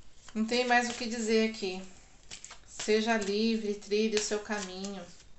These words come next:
tá? Dê as costas aqui.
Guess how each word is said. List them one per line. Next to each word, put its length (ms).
tá? 320
Dê 100
as 200
costas 480
aqui. 540